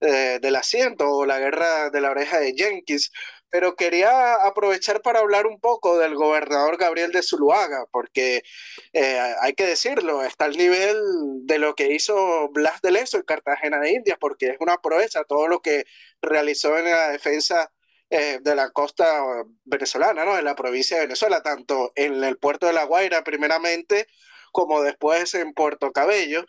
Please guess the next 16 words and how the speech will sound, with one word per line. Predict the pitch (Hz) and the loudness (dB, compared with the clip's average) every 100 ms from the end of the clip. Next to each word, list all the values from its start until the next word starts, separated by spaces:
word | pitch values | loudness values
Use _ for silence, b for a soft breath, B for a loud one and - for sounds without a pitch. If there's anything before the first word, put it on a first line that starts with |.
| B B B - | B B B -2
Y | 202 165 160 156 151 151 | 2 2 2 -2 0 2
hay | - - | 0 0
que | 240 | 2
decirlo, | 208 180 262 254 196 160 151 | 2 0 -2 0 0 -2 -2
o | |
sea, | - 151 139 127 127 | -2 0 0 0 0
Gabriel | 139 143 151 165 180 185 | 2 2 2 2 2 2
de | 190 | 0
Zuluaga | 208 190 175 226 | 0 2 4 2
es | 202 | -2
un | 190 | -4
factor | 185 - 185 170 | -6 -2 0 0
importante | 160 147 170 170 151 151 | -2 -2 0 -2 0 -2
en | 143 | 0
la | 139 | -2
defensa. | 131 - 247 202 - 127 | -4 -2 0 0 -4 -6